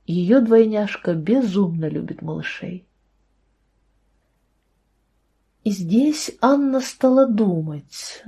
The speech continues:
сколько деток в свое время родится у юного красавца Ездры Штольцфуса и его жены. Анне хотелось надеяться, что когда ей исполнится шестнадцать,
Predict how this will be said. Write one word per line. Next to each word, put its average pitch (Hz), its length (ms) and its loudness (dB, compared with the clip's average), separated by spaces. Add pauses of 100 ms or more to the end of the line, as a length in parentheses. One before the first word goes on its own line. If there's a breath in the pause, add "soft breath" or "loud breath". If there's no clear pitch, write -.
(200)
сколько - 560 2
деток 220 380 4
в - 60 -16
свое 208 320 4
время 220 440 4
родится 196 520 0
у 190 100 2
юного 190 360 2
красавца - 760 -2
Ездры 175 460 2
Штольцфуса 269 800 2
и - 160 -4
его 202 260 0
жены. 190 560 0 (1000)
Анне 247 280 2
хотелось 233 540 2
надеяться, 202 840 -2
что - 240 -2
когда 185 280 0
ей 190 360 4
исполнится 175 640 -2
шестнадцать, 185 880 -2